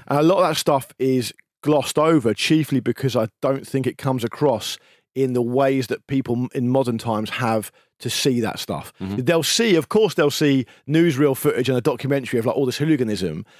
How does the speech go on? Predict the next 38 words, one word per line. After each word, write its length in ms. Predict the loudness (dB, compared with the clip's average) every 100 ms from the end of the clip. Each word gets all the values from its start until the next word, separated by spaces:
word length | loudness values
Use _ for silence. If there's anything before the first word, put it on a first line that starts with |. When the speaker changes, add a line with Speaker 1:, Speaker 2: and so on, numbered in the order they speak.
| -12 -2
Speaker 1:
but 80 |
they 80 | 2
won't 240 | 2 2 0
see 80 |
the 100 | 0
day-to-day 460 | 2 2 0 2 2
of 100 | 2
what 140 | 0
it 80 | -2
was 100 | 0
like. 260 | 2 0 2
They'll 160 | 0
just 240 | 2 -2 0
see 260 | 0 -2 -4 _
stuff 280 | -6 -4 -2
on 100 | -2
the 80 | -2
pitch, 260 | -2 -4 -4
right? 140 | -4
And 100 | -2
that's 120 | -4
understandable. 640 | -4 -2 -2 -2 -4 -6 -8 -18 -20 _ _ _ _ _ -18 -10
I, 220 | -2 0 2
I 200 | 4 4
rem-, 160 | 4
I'm 160 | 2 4
old 180 | 2 2
enough 180 | 0 0
to 80 |
remember 640 | 0 2 2 0 -2 -2 -4 -8 _ _ _ _ -6
what 180 | -4 -2
football 200 | -2 0
used 200 | -2 -4
to 40 |
be 80 | -4
like, 160 | -4 -4
and 220 | -6 -2 0
now, 460 | 0 0 -2 -4